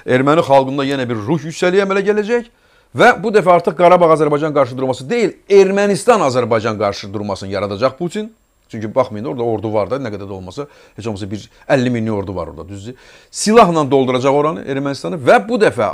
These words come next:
artıq Ermənistan tərəfindən təkcə Rusiya deyil, Fransa, Yunanistan, İran,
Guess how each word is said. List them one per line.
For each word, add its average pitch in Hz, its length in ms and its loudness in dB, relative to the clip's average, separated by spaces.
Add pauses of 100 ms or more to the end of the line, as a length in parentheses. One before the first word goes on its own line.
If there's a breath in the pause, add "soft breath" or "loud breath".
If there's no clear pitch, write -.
artıq 165 240 -2
Ermənistan 156 480 -4
tərəfindən 113 480 -6
təkcə 131 320 -4
Rusiya 135 320 -6
deyil, 113 240 -2
Fransa, 123 640 -4 (320 soft breath)
Yunanistan, 127 800 -2 (160)
İran, 135 500 0